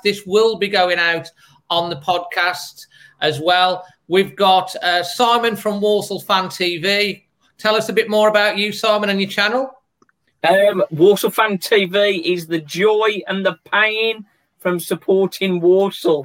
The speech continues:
Speaker 2: which, uh, as you may be aware, has been, uh, a very big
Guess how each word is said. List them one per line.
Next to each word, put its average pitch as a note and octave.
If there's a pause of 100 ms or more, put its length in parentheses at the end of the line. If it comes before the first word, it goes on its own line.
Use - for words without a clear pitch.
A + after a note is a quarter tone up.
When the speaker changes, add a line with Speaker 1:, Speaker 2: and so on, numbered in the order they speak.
Speaker 2:
which, E3
uh, E3 (420)
as D#3
you E3
may F3
be E3+
aware, E3+
has E3
been, D#3+
uh, D3 (400)
a C3
very D3
big D#3